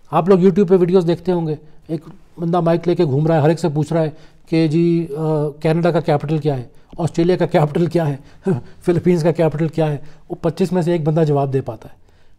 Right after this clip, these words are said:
अमेरिका के अंदर। कॉलेजेस के कैंपसेस में भी वो घूम रहा होता है। हमारे बच्चे, बच्चों को नॉलेज है, इन्फॉर्मेशन है, we are there, why are we, अ, अ, negative? उसको चैनलाइज करना है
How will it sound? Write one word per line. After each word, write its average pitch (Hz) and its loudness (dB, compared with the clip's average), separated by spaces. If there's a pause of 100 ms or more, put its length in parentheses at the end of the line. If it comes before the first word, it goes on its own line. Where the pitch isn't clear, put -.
(140)
अमेरिका 143 2
के 120 -6
अंदर। 117 -10 (720)
कॉलेजेस 165 2
के 160 -2
कैंपसेस 147 -2
में 160 0
भी 151 -2
वो 151 2
घूम 131 -2
रहा 131 -2
होता 117 -14
है। - -20 (280)
हमारे 220 -4
बच्चे, 214 -4
बच्चों 208 -8
को 208 -6
नॉलेज 175 -4
है, 143 -8 (560)
इन्फॉर्मेशन 180 -4
है, 147 -6 (380)
we 190 -2
are 226 2
there, 175 2
why 175 -2
are 220 -2
we, 220 -2
अ, 202 0
अ, 180 -2
negative? 170 -4 (1400)
उसको - -4
चैनलाइज 151 0
करना 127 -4
है 147 -12